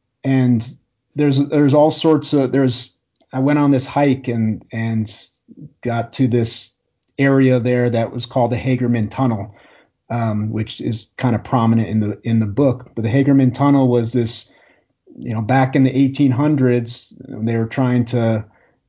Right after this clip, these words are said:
get across the mountain. They built this kind of long tunnel, you know, that was a couple miles in length right there at sort of the top of this mountain.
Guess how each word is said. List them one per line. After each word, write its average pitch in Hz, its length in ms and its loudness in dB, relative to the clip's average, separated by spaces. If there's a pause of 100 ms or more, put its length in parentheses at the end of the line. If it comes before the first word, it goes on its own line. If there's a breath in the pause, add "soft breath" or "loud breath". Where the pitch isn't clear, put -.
(640)
get 147 140 0
across 131 420 0
the 135 80 0
mountain. 127 560 2
They 113 180 0
built 117 600 -4
this 127 380 -2 (140)
kind 131 160 0
of 113 80 -2
long 120 420 0
tunnel, 123 540 -2
you 107 100 -8
know, 110 180 -4
that 107 120 -2
was 101 100 -6
a 123 60 -6
couple 139 280 0
miles 117 380 0
in 113 120 -2
length 117 260 -2
right 127 260 0
there 123 160 4
at 113 100 -4
sort 120 220 -4
of 101 60 -8
the 98 60 -10
top 117 300 -4
of 110 80 -2
this 101 140 -4
mountain. 117 600 0